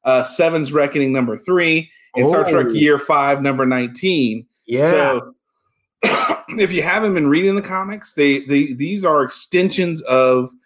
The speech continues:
Speaker 1: the story. So obviously the Year Five is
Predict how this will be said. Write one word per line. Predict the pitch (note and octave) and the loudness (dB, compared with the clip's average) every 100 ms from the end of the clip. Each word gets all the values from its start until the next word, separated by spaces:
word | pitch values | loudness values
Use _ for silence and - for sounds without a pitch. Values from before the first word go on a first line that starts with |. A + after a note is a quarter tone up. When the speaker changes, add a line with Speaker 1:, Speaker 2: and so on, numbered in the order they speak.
| _ _ - | _ _ -4
Speaker 1:
the | C3 | -2
story. | - D3+ B2+ A2 A2 | 0 2 2 2 0
So | D3 B2 - - - | 0 0 -2 -10 -2
obviously | C#3+ D#3 D3+ D3 | 0 0 0 0
the | C3+ | 2
Year | C3 C#3+ | 2 2
Five | C3 D#3 D3 D3 C#3 | 2 0 0 0 -2
is | C3 B2+ B2 A#2 A#2 | 2 2 4 0 -4